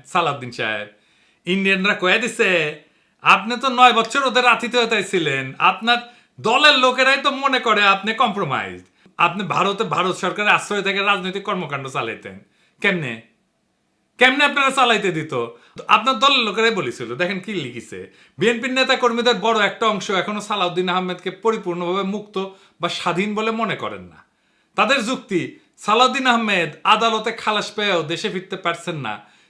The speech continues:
তিনি দীর্ঘ নয় বছর ধরে ভারতে আছেন, সেখানে কতটা প্রভাব মুক্ত থেকে তার পক্ষে শক্ত রাজনৈতিক ভূমিকা পালন করা সম্ভব, তা নিয়ে অনেকের মধ্যে সংশয় আছে। ভারতে যখন উদ্ধারে ছিলেন, তখন আপনার দেওয়া স্টেটমেন্ট নিয়ে কিন্তু বিবিসিও সন্দেহ করেছিল।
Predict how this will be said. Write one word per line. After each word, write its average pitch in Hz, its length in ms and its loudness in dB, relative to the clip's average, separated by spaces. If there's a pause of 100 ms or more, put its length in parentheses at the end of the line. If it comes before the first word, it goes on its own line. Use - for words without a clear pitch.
তিনি 190 180 0
দীর্ঘ 214 340 0
নয় 254 280 4
বছর 185 260 0
ধরে 220 220 0
ভারতে 160 380 -2
আছেন, 123 260 -6
সেখানে 208 400 -6 (300)
কতটা 220 300 0
প্রভাব 220 360 4
মুক্ত 285 260 -8
থেকে 226 280 0
তার 208 240 0
পক্ষে 196 260 -8
শক্ত 214 320 -10
রাজনৈতিক 160 580 -6 (300)
ভূমিকা 156 320 -2
পালন 151 320 0
করা 131 180 -2
সম্ভব, 214 480 -2 (380)
তা 196 100 2
নিয়ে 214 160 -2
অনেকের 175 360 -2
মধ্যে 156 220 -10
সংশয় - 480 -10
আছে। - 180 -20 (560)
ভারতে 208 320 2
যখন 226 160 -2
উদ্ধারে 220 320 -2
ছিলেন, 185 320 -2
তখন 190 180 -4
আপনার 196 320 -4
দেওয়া 202 120 -6
স্টেটমেন্ট 190 460 -10
নিয়ে 190 140 -8
কিন্তু 185 440 -14
বিবিসিও 208 400 -6
সন্দেহ 175 280 -6
করেছিল। 92 580 -12